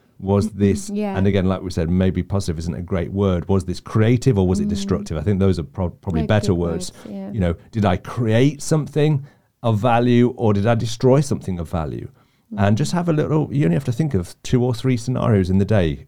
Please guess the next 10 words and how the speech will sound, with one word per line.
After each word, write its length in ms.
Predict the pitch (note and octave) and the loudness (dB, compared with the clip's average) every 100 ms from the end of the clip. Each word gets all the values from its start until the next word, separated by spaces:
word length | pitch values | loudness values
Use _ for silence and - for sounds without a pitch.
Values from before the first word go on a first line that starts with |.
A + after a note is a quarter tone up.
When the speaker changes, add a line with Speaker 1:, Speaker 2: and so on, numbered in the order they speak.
| - | -10
Speaker 1:
That 200 | G2+ - | -8 -2
conversation 560 | - G#2 G#2+ G#2+ B2 | 0 2 2 0 2
with 120 | A2 G2+ | 0 0
your 100 | G#2+ | 0
child, 420 | - F2 D#2 D2 | 2 2 0 -6
that 160 | - | -10
conversation 560 | - F#2 F2+ G#2 G2 G#2+ | -4 -2 0 -2 0 2
with 120 | G#2+ | 2
a 40 | G#2+ | 0
colleague, 520 | - G2 D2+ C#2+ C#2 | -2 -2 -2 -6 -12